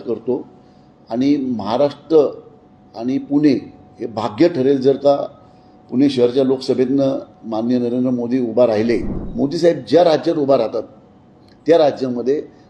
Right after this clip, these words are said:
ऐंशी ते शंभर टक्के निकाल हा आपल्याला पाहायला मिळतो. आतापर्यंत अधिकृत असं काही घोषणा झाली नाही पक्षाकडून.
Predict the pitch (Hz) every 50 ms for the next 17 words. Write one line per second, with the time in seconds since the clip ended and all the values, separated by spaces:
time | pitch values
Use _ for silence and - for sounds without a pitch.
0 | _ - 131 139 147 165 151 - 190 208 202 214 202 196 - 185 160 165 170 185
1 | 202 196 - - - - - 190 165 107 - - - - - - - _ _ -
2 | _ _ _ _ _ _ - 107 113 131 147 139 175 170 156 143 147 135 139 135
3 | 139 143 135 120 113 110 117 113 110 110 - - 123 - - - - - - -
4 | 170 170 170 156 147 143 123 - - 143 127 120 117 117 143 139 165 156 160 143
5 | 139 - - 131 135 139 139 123 120 110 98 - - 127 127 117 107 98 98 107
6 | 110 110 110 101 - - - - - - - 95 95 - -